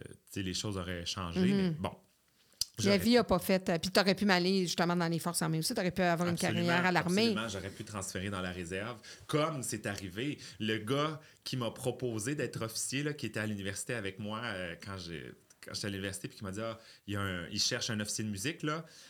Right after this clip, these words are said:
Speaker 1: un instructeur de musique. » Lui, David Grenon, pour ne pas le nommer, il est devenu, euh, lui aussi était officier dans les cadets, tout ça. Puis par la suite, il a fait le switch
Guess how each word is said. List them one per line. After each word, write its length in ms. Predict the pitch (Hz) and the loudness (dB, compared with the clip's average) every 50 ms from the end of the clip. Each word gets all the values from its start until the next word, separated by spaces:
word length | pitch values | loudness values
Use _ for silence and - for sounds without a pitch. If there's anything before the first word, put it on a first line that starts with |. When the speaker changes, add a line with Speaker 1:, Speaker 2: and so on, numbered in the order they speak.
| - - - | -20 -18 -12
Speaker 1:
un 240 | 90 92 90 90 90 | -8 -6 -6 -4 -4
instructeur 420 | 92 90 - - 98 - 117 110 | -4 -6 -6 -8 -6 -6 -6 -4
de 80 | 104 101 | -4 -4
musique. » 460 | 98 95 92 123 151 147 - - - _ _ _ _ - - - | -6 -4 -4 -4 -6 -6 -8 -20 -20 _ _ _ _ -20 -10 -4
Lui, 480 | 117 104 104 113 139 156 175 190 185 127 | -2 -2 0 0 -2 -2 -2 -6 -8 -2
David 320 | 107 104 101 95 117 110 | 0 0 0 0 0 -2
Grenon, 340 | 104 107 104 98 95 120 156 | -2 -2 -2 -2 -2 -4 -4
pour 120 | - - | -4 -4
ne 80 | 98 95 | -6 -4
pas 140 | - 107 104 | -4 -4 -4
le 60 | 101 | -2
nommer, 360 | 98 95 92 95 101 120 147 - - - - _ _ - | -2 -4 -4 -4 -4 -6 -6 -8 -14 -20 -20 _ _ -4
il 80 | 101 | -2
est 40 | 107 | 0
devenu, 640 | 113 113 104 98 104 117 117 123 127 135 143 143 147 _ _ - | 0 0 -2 -2 -4 -4 -2 -2 -2 -4 -6 -8 -12 _ _ -20
euh, 40 | - - | -18 -12
lui 140 | - 98 110 | -6 -4 -2
aussi 240 | 120 107 - - 131 | -2 -2 -2 -2 -4
était 160 | 123 - 107 | -4 -4 -6
officier 280 | 92 - - - - 110 | -6 -6 -6 -4 -4 -4
dans 60 | 104 | -4
les 140 | 95 95 95 | -4 -6 -6
cadets, 280 | - 98 87 101 107 | -6 -6 -4 -4 -6
tout 100 | 107 - | -6 -6
ça. 340 | - - - 123 127 165 165 - - - - | -8 -6 -6 -4 -6 -6 -8 -12 -16 -18 -18
Puis 80 | - | -8
par 140 | - 104 101 | -4 -4 -2
la 100 | 98 92 | -2 -2
suite, 200 | - - 135 135 110 | -2 -4 -4 -4 -4
il 20 | |
a 40 | 92 | -6
fait 120 | - 107 | -4 -4
le 120 | 101 98 95 | -4 -2 -2
switch 520 | - - - 123 120 120 - - - - | -4 -4 -2 -4 -4 -2 -4 -6 -6 -6